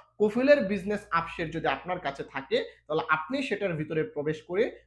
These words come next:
ডকুমেন্টসগুলো সাবমিট করে আপনি আপনার নিজের পাসপোর্ট মালুমাত করতে পারবেন, তবে আপনার অ্যাপসের দিয়ে পারবেন না। আশা করি বন্ধুরা বুঝতে পেরেছেন।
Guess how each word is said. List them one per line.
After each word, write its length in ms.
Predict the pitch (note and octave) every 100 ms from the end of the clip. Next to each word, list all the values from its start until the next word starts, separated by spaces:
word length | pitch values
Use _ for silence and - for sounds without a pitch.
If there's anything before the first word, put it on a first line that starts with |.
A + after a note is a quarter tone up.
| _ A#2+
ডকুমেন্টসগুলো 640 | D3+ E3 D#3+ D3+ C#3+ D3 D3+
সাবমিট 360 | - B2+ E3 E3+ -
করে 140 | G3+ - - _ -
আপনি 220 | C3 - G#3+
আপনার 200 | - E3+ D3
নিজের 200 | C3+ D3 D3+
পাসপোর্ট 260 | D3 F#3 -
মালুমাত 300 | B2 B2+ B2+ - -
করতে 200 | G#3+ A3 G#3+
পারবেন, 260 | C#3 E3 E3+ E3+
তবে 140 | E3 - -
আপনার 280 | D3+ - B3+ B3+ -
অ্যাপসের 400 | D#3 - F3 C#3 C3
দিয়ে 140 | F3 A3 B2
পারবেন 360 | A#2 A2 E3 - - _ A2+
না। 100 | A2+ G#2 - _ _ _ _
আশা 180 | E3 F#3+ F#3+
করি 120 | A3 D#3+
বন্ধুরা 240 | D3+ G#3 F#3
বুঝতে 180 | C3+ B2+
পেরেছেন। 300 | A2 G#2 G#2